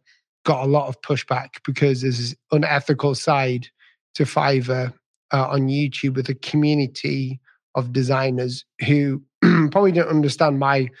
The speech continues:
um, points going into it. So that's probably one of the downsides is in when you,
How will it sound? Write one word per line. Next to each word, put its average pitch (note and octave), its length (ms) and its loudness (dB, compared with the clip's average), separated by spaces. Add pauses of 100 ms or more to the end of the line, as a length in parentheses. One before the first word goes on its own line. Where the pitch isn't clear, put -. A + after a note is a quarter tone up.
(380)
um, B2 600 0 (320)
points C3 380 0
going C3+ 360 0
into D#3+ 380 2
it. C3 180 -8
So D3 380 2 (340)
that's F#3+ 140 4
probably G#3 160 4
one F#3+ 140 4
of E3 80 0
the C#3+ 40 0
downsides C#3 680 0
is B2+ 160 -4
in C3 240 -2 (400)
when D#3 260 4
you, D3 580 0